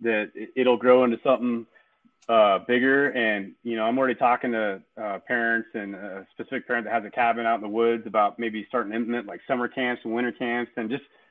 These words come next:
some of the things that, you know, we were blessed with as children with these trips and whatnot. Like, I try to explain this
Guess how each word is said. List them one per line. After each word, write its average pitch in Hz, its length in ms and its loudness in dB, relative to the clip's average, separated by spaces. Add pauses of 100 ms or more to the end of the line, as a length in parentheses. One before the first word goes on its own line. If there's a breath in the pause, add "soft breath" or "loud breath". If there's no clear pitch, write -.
(140)
some 190 120 6
of 185 100 10
the 165 60 2
things 165 240 6
that, 120 260 4
you 123 80 -2
know, 117 140 0
we 135 160 4
were 131 140 6
blessed 123 320 6
with 117 140 0
as 104 120 -8
children 113 560 0
with 107 120 -8
these 104 140 -12 (120)
trips 120 300 0
and 110 160 -4
whatnot. 104 380 2
Like, 98 220 -6 (440)
I 127 100 0
try 175 160 10
to 147 80 2
explain 127 420 -2
this 113 100 -2